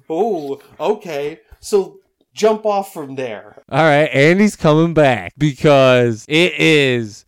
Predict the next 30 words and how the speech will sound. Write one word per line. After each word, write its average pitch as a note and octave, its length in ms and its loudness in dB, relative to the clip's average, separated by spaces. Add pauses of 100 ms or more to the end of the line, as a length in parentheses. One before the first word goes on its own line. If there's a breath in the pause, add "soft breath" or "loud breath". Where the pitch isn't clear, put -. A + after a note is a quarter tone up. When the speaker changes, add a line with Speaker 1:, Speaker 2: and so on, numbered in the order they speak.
(120)
Speaker 2:
real D#3 540 4
close, A2 880 -6 (120)
if E3 300 -2
not E3 420 -2 (240)
time B2 640 -6 (100)
for A2 140 -14
prom. C#3 560 -8
And A2+ 420 -6 (220)
Speaker 1:
All A3 80 6
right, E3+ 180 -2 (100)
Speaker 2:
we C#3 60 -12
Speaker 1:
just E3 160 -2
Speaker 2:
just B3 140 -4
Speaker 1:
be- B3+ 60 0
Speaker 2:
had A3+ 100 -2
the G#3+ 80 -2
senior A3+ 340 -2
trip, B3 320 0
man, A3+ 360 -4
right? G#3+ 360 0
So G#3 140 -4
we G3+ 120 -2
gotta A3 280 -4
be G#3 160 -6
getting F#3+ 240 -4
real A3 340 2
fucking - 380 -12
close D#3+ 340 -4
to - 80 -20
prom, G3 480 -6